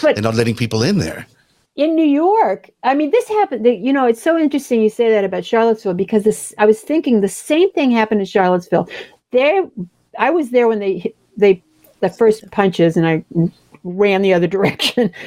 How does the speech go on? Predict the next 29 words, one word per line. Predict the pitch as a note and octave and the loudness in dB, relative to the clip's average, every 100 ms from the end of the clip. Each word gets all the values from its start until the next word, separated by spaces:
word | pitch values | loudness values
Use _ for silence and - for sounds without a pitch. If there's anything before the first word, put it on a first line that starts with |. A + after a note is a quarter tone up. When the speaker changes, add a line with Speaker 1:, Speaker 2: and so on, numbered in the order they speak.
| - - | -8 -2
Speaker 1:
but | A#3+ | 0
there | C#4 | 0
was | B3+ | 0
no | E4 | 0
cops | B3 D4 B3+ - | 0 2 0 -2
in | A3+ | -4
Charlottesville | - D#4 A#3+ F#3+ G#3 G#3+ | 0 2 2 0 0 2
either. | A#3+ F3+ | 2 -2
They | E3+ G#3+ | 2 2
were, | G#3 - | 2 -2
they | G#3+ | 0
were | A3 G3+ | 2 0
told | - A3 G3 | 0 0 0
to | B3 | -2
stand | - - F#3+ F3 F#3+ | -4 -2 0 0 0
Speaker 2:
Yeah. | A#3+ D4 | 0 0
Speaker 1:
down | D#4+ C#4 A#3+ | 0 -2 -6
in | G3+ | -6
Charlottesville. | - A#3 B3+ A#3+ - E3 - - - - | -2 0 0 0 -4 -4 -6 -16 -16 -8
And | - A3+ A3 | -2 -2 0
then | C#4 C4 B3 A#3+ _ _ _ _ _ _ _ | 2 2 0 -4 _ _ _ _ _ _ _
all | C4 E4 G#4+ G#4+ | -2 2 2 0
of | D#4 | -2
that | B3+ - | -6 -6
carnage, | - - F4 G4+ D#4+ F3 E3 F3+ - - | -12 -6 -2 2 2 0 -4 -10 -16 -6
and | A#3+ A#3 | -2 0
then | A#3+ A3+ | 0 2
they | G#3+ | 2
were, | G#3 G3+ | 2 -2